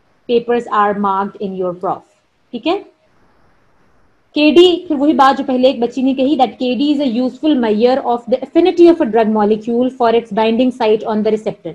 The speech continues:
इससे हमें क्या पता चलता है? जैसे ई सी फिफ्टी से हमें potency of drug पता चलती है, similarly केडी से हमें पता चलता है कि drug की receptors के लिए कितनी ज्यादा affinity है। ये वही graph exactly दोबारा आ गया।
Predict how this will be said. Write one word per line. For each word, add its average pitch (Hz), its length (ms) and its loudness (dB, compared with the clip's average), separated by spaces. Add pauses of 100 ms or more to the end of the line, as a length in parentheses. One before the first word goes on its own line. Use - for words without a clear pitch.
इससे 247 240 -6
हमें 277 280 -4
क्या 277 140 0
पता 285 260 -4
चलता 294 300 -6
है? 381 120 -6 (360)
जैसे 262 340 -2
ई 277 80 2
सी 349 160 0
फिफ्टी 339 300 -2
से 339 120 -2
हमें 302 280 -2
potency 247 440 -2
of 294 120 -2
drug 302 220 -4
पता 294 200 -2
चलती 226 360 -4
है, 262 120 -2
similarly 269 460 -2
केडी 262 320 0
से 302 120 -4
हमें 277 140 -6
पता 240 220 -8
चलता 226 340 -4
है 285 140 -4 (280)
कि 254 80 -4
drug 277 280 -2 (100)
की 294 100 -2
receptors 269 540 -4
के 240 120 -4
लिए 226 340 -2 (340)
कितनी 294 440 -2
ज्यादा 226 500 2 (120)
affinity 233 480 -4
है। 160 200 -16 (1800)
ये 254 80 -6
वही 269 260 0
graph 233 360 2
exactly 214 560 -4 (140)
दोबारा 180 380 -2
आ 170 120 -2
गया। - 200 -18